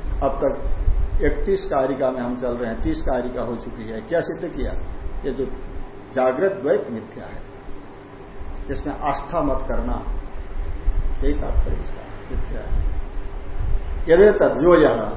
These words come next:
द्वैत से असत्वम उक्तम, द्वैत को असत कहा माने मिथ्या कहा, यहाँ असत का अर्थ मिथ्या,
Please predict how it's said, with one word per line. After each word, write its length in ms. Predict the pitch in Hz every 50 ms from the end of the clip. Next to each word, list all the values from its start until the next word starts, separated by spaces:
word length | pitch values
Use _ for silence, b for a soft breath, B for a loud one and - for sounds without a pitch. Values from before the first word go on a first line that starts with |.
| - - - - -
द्वैत 260 | 143 165 185 196 214 214 214
से 120 | - 240 214
असत्वम 580 | - 160 - - - - - - 196 196 185 170
उक्तम, 320 | 151 - 196 185 - -
द्वैत 260 | 147 156 170 - -
को 60 | - 202 -
असत 320 | 143 - - 170 - -
कहा 200 | - 143 143 147
माने 200 | 147 151 208 208 180
मिथ्या 380 | 147 135 - - - 147 127 120
कहा, 300 | - 101 98 - - - - - - - - - - - - - - - - - - - - - - - - - - - - - - - - - - - - - - - - - - - -
यहाँ 120 | 123 127 127
असत 260 | 127 - - 127 123 143
का 80 | 147
अर्थ 220 | 139 135 - - -
मिथ्या, 320 | 123 117 - - 151 -